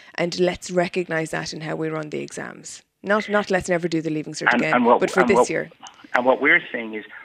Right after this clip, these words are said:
Speaker 2: recognise it, because the Leaving Cert has already started in modifications and changes to the content. We have students,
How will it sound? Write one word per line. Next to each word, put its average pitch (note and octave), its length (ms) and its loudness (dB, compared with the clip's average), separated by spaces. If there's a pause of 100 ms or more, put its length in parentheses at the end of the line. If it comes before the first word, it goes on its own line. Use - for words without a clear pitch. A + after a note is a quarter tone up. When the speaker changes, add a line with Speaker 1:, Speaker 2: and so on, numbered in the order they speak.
(140)
Speaker 2:
recognise B2+ 640 0
it, G#2+ 80 -8
because G#2 200 -6
the A2 80 -2
Leaving C#3+ 260 0
Cert A#2+ 220 -2
has A2+ 100 -10
already A2 460 -4
started A#2 440 0 (360)
in A2+ 160 2
modifications A#2 800 0
and G#2+ 120 -4
changes G#2+ 400 0
to - 60 -16
the - 80 -4
content. - 480 0 (420)
We G#3 140 8
have G#3+ 120 6 (120)
students, C#3 340 0